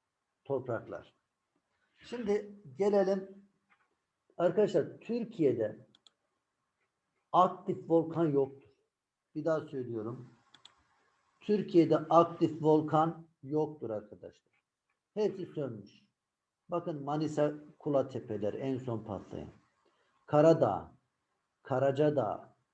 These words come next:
İki tane Karacadağ var dedik. Biri İç Anadolu'da, biri de Güneydoğu Anadolu'da.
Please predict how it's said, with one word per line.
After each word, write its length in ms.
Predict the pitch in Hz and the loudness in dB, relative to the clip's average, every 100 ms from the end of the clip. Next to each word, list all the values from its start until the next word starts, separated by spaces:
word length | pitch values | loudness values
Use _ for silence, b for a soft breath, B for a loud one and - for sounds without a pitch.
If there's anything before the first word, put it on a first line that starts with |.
| - | -14
İki 220 | 131 156 | -10 -2
tane 280 | 160 156 156 | 0 0 -2
Karacadağ 640 | 151 135 131 131 123 117 | 0 0 0 -2 -2 -2
var 220 | 110 104 | -4 -4
dedik. 260 | 101 104 - | -8 -14 -10
Biri 140 | 135 | -6
İç 180 | 147 147 | -4 -4
Anadolu'da, 800 | 139 143 143 143 139 147 156 - _ _ _ _ | -4 -2 -2 -2 -2 -2 -4 -10 _ _ _ _
biri 220 | 143 139 135 | -6 -4 0
de 280 | 151 160 156 - _ _ _ 131 | 0 0 -8 -20 _ _ _ -8
Güneydoğu 420 | 127 135 127 110 | -2 0 0 -2
Anadolu'da. 540 | 101 95 98 92 - | -4 -6 -8 -10 -14